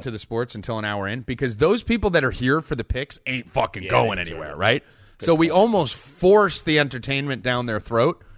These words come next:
Speaker 2: and make them wait for the picks.
Speaker 1: <laughs>
Speaker 2: And the people, 'cause half of my timeline on Twitter after your tweet,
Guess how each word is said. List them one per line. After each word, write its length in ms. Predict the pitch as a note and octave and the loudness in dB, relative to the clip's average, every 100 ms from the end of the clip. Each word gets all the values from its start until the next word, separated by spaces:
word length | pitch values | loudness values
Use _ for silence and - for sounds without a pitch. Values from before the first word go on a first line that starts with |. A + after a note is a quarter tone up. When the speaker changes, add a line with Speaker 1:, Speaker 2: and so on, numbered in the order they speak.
| - _ - | -20 _ -6
Speaker 2:
and 160 | C3+ | 0
make 200 | D3 D3+ | 2 4
them 220 | E3 C#3+ B2+ | 4 2 4
wait 260 | C#3+ G3 | 4 2
for 160 | - A3 | 0 2
the 80 | A#3 | 6
picks. 440 | B3 C4+ D4 A#3+ - | 8 6 6 4 4
Speaker 1:
<laughs> 60 | A3+ - | 0 2
Speaker 2:
And 160 | - F3+ | 2 2
the 60 | |
people, 300 | F3+ B3 B3 E3+ | 2 2 2 2
'cause 200 | F3 D3 | 0 2
half 280 | E3+ G#3+ | 2 2
of 80 | F#3 | 0
my 140 | D#3 C3 | -4 -4
timeline 500 | B2 D3+ D#3+ C3 A2 | -2 -4 -2 -2 -2
on 140 | G#2+ | -4
Twitter 300 | F#2+ C#3 B2 | -6 -4 -2
after 280 | G2+ G#2 - | -2 -4 -6
your 160 | A2+ G2+ | -6 -6
tweet, 380 | - A2+ B2 | -6 -8 -8